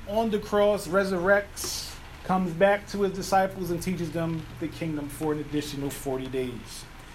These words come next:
Acts one six, when they were together, they had come together and they asked him, saying, "Lord, wilt thou at this time restore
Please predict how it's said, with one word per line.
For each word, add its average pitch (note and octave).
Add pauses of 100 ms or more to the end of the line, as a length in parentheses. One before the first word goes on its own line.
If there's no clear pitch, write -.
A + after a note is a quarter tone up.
(360)
Acts F#3
one G#3
six, -
when F#3+
they A3 (500)
were G3+
together, F#3+
they F3
had E3+
come G#3+
together F#3+
and F#3
they F#3
asked G3+
him, F3+
saying, F#3+
"Lord, G3+ (580)
wilt F#3
thou G#3+
at G3
this A3
time F3
restore F3